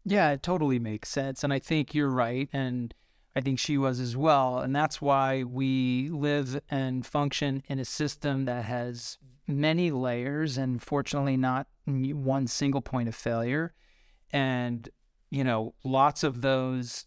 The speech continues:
uh, safety guardrails have to kind of come into play, uh, together or at the same time or in a particular sequence to really have their full effect.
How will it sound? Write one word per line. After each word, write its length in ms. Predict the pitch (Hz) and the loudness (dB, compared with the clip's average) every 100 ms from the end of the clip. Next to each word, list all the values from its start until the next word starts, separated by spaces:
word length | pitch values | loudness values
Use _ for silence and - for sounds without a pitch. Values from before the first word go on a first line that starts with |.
| _ | _
uh, 420 | 143 127 123 123 | -2 0 -2 -2
safety 720 | 131 - 160 139 - 147 143 135 | -4 -4 0 0 -2 -2 0 2
guardrails 560 | 135 135 139 143 143 | 2 2 2 0 0
have 320 | - 143 127 - | 0 0 0 0
to 220 | 143 135 | 0 0
kind 240 | - 131 | 0 -2
of 100 | 131 | -2
come 200 | - 135 | -2 -2
into 160 | 131 131 | -2 -4
play, 480 | - 131 127 127 123 _ _ _ _ _ | -2 0 2 0 -2 _ _ _ _ _
uh, 180 | 131 127 | 0 2
together 540 | - 135 123 135 151 | 0 0 2 2 2
or 100 | 135 | 2
at 80 | 120 | 0
the 60 | 127 | -2
same 240 | - 139 | 0 0
time 300 | 127 131 139 | 0 0 0
or 80 | 135 | 0
in 80 | 127 | 0
a 60 | |
particular 440 | 120 - 135 131 117 | -2 -6 -4 -2 -2
sequence 680 | - 135 123 - 127 120 - | -2 0 0 -2 -2 -4 -4
to 120 | 131 | 0
really 260 | 123 120 | 0 0
have 240 | 120 120 117 | 0 -2 -2
their 120 | 110 | -4
full 260 | - 139 123 | -2 -2 0
effect. 560 | - 143 120 - - | 2 2 2 -2 -16